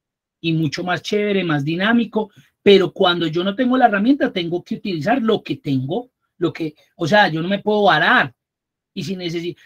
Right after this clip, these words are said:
ah, no, yo prefiero seguir utilizando filtros. Sí, no está mal. Yo les dije que lo podíamos solucionar, pero no es lo mismo. ¿Sé cómo me va a decir que un filtro acá no se va a ver, se va a ver mejor que algo como esto,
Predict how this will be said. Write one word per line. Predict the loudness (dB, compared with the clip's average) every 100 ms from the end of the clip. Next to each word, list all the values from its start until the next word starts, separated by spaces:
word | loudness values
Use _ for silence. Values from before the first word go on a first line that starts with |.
| 2
ah, | 6 8
no, | 8
yo | 6 2
prefiero | 4 4 6 4 2
seguir | -2 -6
utilizando | -6 -6 -4 -2 -2 -2
filtros. | -4 -4 -8 -8
Sí, | -8 -4 -2
no | -2
está | -4 -4
mal. | 0 0 0
Yo |
les | -4 -6
dije | -6 -6
que |
lo | -6 -8
podíamos | -6 -4 -4 -6
solucionar, | -4 -4 -4 2 2 0 _ _ _ _
pero | -8 -4
no | -4
es | -4
lo | -4
mismo. | -4 -6 -4 -2 -4 -6 _ _ _
¿Sé | -10 -6
cómo | -4 -4
me | -2 -4
va | -4
a |
decir | -4 -4 -4 -4 -6 _ _ _ _ _ _
que | -6 -2
un | -2 -2
filtro | -4 -4 -2 -2
acá | 2 2 2 -2
no | -10 -8
se | -6
va | -4
a | -4
ver, | -6 -10
se | -12 -6
va | -2
a | -2
ver | -2
mejor | -2 -2 -2 -4 -6
que | -6 -6 -8 _ _ _
algo | 2 2 0 -4
como | -2 0
esto, | 0 -2 -6 -20